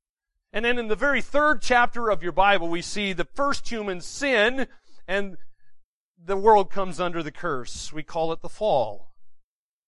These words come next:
There's a little diagram here, not a diagram, a timeline of the Old Testament for you there on the screen.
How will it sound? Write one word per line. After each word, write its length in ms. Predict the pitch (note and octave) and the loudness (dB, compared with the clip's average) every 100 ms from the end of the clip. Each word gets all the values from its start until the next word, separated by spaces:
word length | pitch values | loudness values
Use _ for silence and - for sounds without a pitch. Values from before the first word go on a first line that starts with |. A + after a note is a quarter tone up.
| _ _ _ | _ _ _
There's 140 | B2+ B2 | -20 -12
a 60 | |
little 400 | C#3+ D#3+ C#3 A#2+ - - - - - _ _ _ _ _ _ _ _ _ _ D3+ | -6 -4 -4 -6 -14 -16 -18 -20 -20 _ _ _ _ _ _ _ _ _ _ -4
diagram 560 | E3+ D#3+ C#3+ D3+ C#3 | -2 -2 -2 -4 -4
here, 340 | C3 C#3+ C#3 B2 - | -10 -10 -10 -12 -12
not 180 | D#3 C3 | -6 -4
a 60 | |
diagram, 520 | A#2+ A#2+ A2+ A2 A#2 A#2+ | -2 -2 -2 -4 -6 -6
a 60 | |
timeline 680 | A#2+ D#3+ E3 D3 C#3+ C3+ C3 | -6 -4 -2 -2 -4 -6 -10
of 140 | A#2+ | -12
the 120 | B2+ | -10
Old 180 | C3+ B2+ | -8 -8
Testament 500 | - D3 C#3 C3+ A#2 | -6 -6 -6 -10 -12
for 240 | - D3+ D#3 | -8 -4 -2
you 140 | D#3 | -2
there 280 | C#3+ C#3 D3 | -2 -2 -4
on 120 | B2+ | -8
the 80 | A#2+ | -12
screen. 500 | - C#3+ C3 C#3 | -10 -8 -8 -10